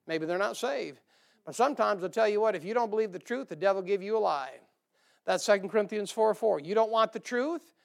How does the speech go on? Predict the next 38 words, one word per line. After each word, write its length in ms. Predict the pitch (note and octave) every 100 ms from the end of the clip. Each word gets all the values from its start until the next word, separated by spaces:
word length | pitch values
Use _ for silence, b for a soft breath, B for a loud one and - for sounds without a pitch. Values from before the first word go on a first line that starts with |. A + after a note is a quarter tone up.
| _ _ F3+
The 60 |
Lord 220 | F#3+ G#3
might 200 | G3+ G3+
give 180 | F#3 G#3+
you 100 | G#3
one, 360 | G3 G#3 A3+ A3+
two, 240 | A#3+ A#3
three. 260 | A3 B3 A3+
I 100 | B3+
don't 100 | E4+
know 60 |
how 120 | F#3 F#3
many. 140 | G3+
oppor-, 260 | G3 G3 G#3+
I'm 120 | B3
sure 200 | - A3
glad 440 | G3 G3+ F#3+ E3+
God's 320 | G#3 G#3 G3
a 40 | E3+
God 240 | G3+ G#3
of 60 | G3+
second 340 | A3 F#3+ F3+
chances. 640 | - G3+ G3+ A#3+ B3 A#3+ - _ _ _ -
You 100 | F#3+
know 140 | G3
that 240 | F#3+ G#3 F3+
by 140 | F#3+
Jonah 320 | D#3+ G3+ G#3
chapter 340 | G3+ G#3+ G3+ -
two, 220 | - G#3
verse 260 | G3 G3+ -
one. 260 | G#3 G#3+
"And 120 | F#3+
the 40 | F3+
Lord 220 | G3 G#3
came 220 | A3 G3+
to 60 | F#3
Jonah 480 | D#3 G3+ G3 G3